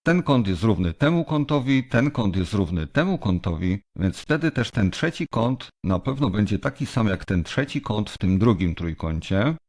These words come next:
No i mamy tutaj wszystkie kąty takie same w obu trójkątach i mamy też boki takie same, no bo na przykład promienie są takie same. Ten promień i ten promień są takie same, czyli mamy bok,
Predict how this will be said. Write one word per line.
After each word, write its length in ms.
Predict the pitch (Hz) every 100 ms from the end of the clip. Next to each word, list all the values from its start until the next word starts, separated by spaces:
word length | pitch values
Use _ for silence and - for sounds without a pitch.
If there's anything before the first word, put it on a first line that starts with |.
| _ -
No 200 | 120 190
i 60 |
mamy 300 | 175 120 127
tutaj 280 | 120 113 92
wszystkie 360 | - 139 - 104
kąty 340 | 113 90 95
takie 280 | - 110 143
same 340 | - 90 92
w 100 | 87
obu 200 | 92 82
trójkątach 800 | 90 90 82 90 82 - 135 - -
i 120 | - 180
mamy 260 | 180 180
też 200 | 160 135
boki 340 | 127 147 - 98
takie 260 | 87 -
same, 340 | 87 90 85 90
no 100 | 92
bo 120 | 107
na 100 | 107
przykład 320 | - - -
promienie 460 | - 127 131 120 90
są 220 | 98 78
takie 260 | 95 -
same. 340 | 92 - 80 78
Ten 220 | 143 151
promień 500 | 147 147 131 135 131 -
i 120 | 135
ten 240 | 147 117 104
promień 360 | 104 92 82
są 240 | 76 80 76
takie 300 | 139 143 151
same, 480 | - 120 117 113 120 _ _ _
czyli 220 | - 92
mamy 300 | 90 85 82
bok, 400 | 82 135 165 -